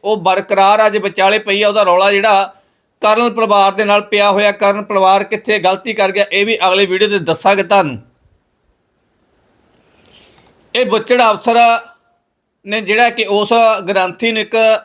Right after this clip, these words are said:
ਗੁਰਦੁਆਰਾ ਸਾਹਿਬ ਦੇ ਵਿੱਚ ਜੋ ਪਾਠ ਕਰਦਾ ਸੀ, ਉਹਨੂੰ ਕੋਹ ਕੋਹ ਕੇ ਮਾਰ ਦਿੱਤਾ।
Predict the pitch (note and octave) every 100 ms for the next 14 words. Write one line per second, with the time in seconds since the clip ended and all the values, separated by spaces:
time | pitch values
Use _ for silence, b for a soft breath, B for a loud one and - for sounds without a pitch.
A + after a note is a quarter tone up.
0 | - E3+ - G#3+ G#3 - G#3 A3 G3+ G3
1 | G#3 G#3+ G3+ F#3+ G3 G3+ F#3 G3+ F#3+ F3+
2 | F3 - _ _ _ _ _ _ _ -
3 | B3 C4 A#3+ C4 C4 B3+ B3 G#3+ F#3 E3+
4 | E3 - F#3+ G#2